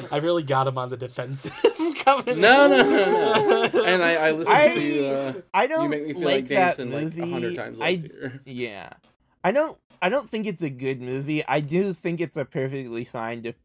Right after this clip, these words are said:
Speaker 3: thing to put forward of, like, it's a pretty,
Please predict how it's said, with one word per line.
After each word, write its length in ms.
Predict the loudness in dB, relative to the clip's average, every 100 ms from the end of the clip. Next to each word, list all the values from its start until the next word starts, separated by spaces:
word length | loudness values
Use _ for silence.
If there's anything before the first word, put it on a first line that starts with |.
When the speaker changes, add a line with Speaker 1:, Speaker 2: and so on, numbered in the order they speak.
| -10
Speaker 3:
thing 260 | -8 -6 -8
to 80 | -8
put 260 | -8 -8
forward 360 | -6 -6 -4 -6
of, 120 | -6
like, 220 | -8 -8
it's 160 | -12 -8
a 240 | -6 -6 _ _ _ _ _ _
pretty, 800 | -6 -4 -4 -6 -6 -8 -10